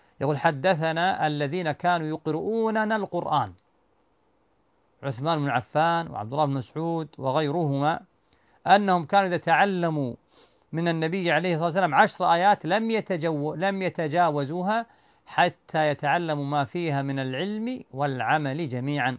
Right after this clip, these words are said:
قالوا: "فتعلمنا العلم والعمل جميعاً". إذا نزلت عشر آيات ما يتجاوزونها إلى غيرها حتى يحفظوها أو يتحفظوا مع،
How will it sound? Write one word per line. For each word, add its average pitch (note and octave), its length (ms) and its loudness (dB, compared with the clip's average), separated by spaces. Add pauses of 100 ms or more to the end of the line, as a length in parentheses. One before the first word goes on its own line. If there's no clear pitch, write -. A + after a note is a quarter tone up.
قالوا: C#3 220 0
"فتعلمنا C3 720 -2
العلم B2 440 -4
والعمل D#3 640 -6
جميعاً". C4+ 360 -12 (880)
إذا B2 140 -4
نزلت E3+ 300 0
عشر E3+ 280 2
آيات F#3+ 340 2
ما A3+ 120 6
يتجاوزونها G#3 800 4
إلى E3 200 4
غيرها E3+ 420 2 (460)
حتى G3 460 4
يحفظوها G3 720 0 (360)
أو C#3 100 0
يتحفظوا D#3 520 -2
مع، E3 300 0